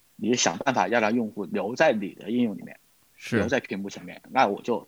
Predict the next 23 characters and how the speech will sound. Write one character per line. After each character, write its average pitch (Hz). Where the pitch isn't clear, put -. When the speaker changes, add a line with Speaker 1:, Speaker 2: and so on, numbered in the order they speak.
Speaker 1:
推 123
荐 123
可 110
以 107
诱 156
惑 104
他 104
的 92
内 95
容， -
啊， -
诱 123
惑 110
这 101
个 101
词 -
可 101
能 92
用 101
得 95
不 -
当 110
啊， 95